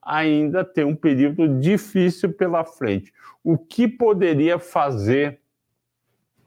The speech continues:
as ações do Pão de Açúcar subirem? Poderia subir se o Abílio Diniz comprasse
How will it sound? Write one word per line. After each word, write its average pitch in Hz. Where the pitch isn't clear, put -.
as 104
ações 113
do 160
Pão 165
de 135
Açúcar 131
subirem? 104
Poderia 120
subir 123
se -
o 120
Abílio 143
Diniz 127
comprasse 151